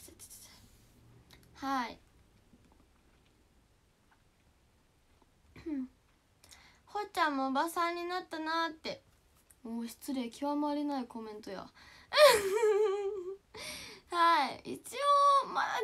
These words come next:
十五な気がするんですけど、それはとてつもなくちなっちゃんに喧嘩を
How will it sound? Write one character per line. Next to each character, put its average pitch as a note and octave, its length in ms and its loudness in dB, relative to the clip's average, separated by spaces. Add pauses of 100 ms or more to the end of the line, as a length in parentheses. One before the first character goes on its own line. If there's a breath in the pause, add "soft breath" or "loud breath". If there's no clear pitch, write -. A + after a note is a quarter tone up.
十 G4 400 -8
五 F#4 140 -4
な A4 180 -2
気 F4+ 100 -6
が F#4 140 -2
す F#4 100 -6
る F4 140 -6
ん F#4+ 60 -6
で F#4 100 -6
す F#4 60 -10
け D#4 80 -12
ど、 - 60 -12
そ C#4+ 80 -4
れ C4+ 100 -4
は C4+ 240 -2
と C#4 160 -10
て C4 100 -8
つ C#4+ 100 -6
も E4+ 140 0
な G#4+ 140 0
く A4+ 120 -2
ち F#4+ 120 -6
な E4+ 100 0
っ E4+ 80 -4
ち - 60 -8
ゃ E4 80 -2
ん - 20 -6
に E4 100 -4
喧 E4 200 -4
嘩 D#4+ 120 -2
を D#4+ 40 -2